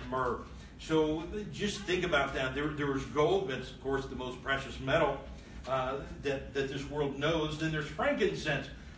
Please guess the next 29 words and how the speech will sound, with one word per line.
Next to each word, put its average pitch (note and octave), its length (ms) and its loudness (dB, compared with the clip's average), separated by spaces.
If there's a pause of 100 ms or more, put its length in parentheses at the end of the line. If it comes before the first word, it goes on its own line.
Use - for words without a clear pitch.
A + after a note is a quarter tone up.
which E3 160 -2
is D#3 160 -2
a D3+ 80 2
dry E3 380 2
resinous D3+ 480 0
substance C#3 540 2
in C3+ 140 -4
pieces D#3+ 440 -4
or B2+ 40 -4
drops C#3+ 420 0
in C3+ 100 -4
a C3 40 -4
pale D#3 320 -2 (400)
yellowish F#3 560 6
white D3+ 460 2
color. D#3 360 2 (1160)
Has D3 240 0
a C3+ 220 2 (140)
bitter, E3+ 500 2 (200)
acrid D3+ 480 0
taste D3 400 2
and C3+ 180 -4
very D#3+ 680 2 (240)
flammable. C3+ 640 -2 (220)
It's - 100 -10
used D#3+ 320 -2
as C#3+ 520 -2
a C#3 160 0
perfume. C#3+ 720 0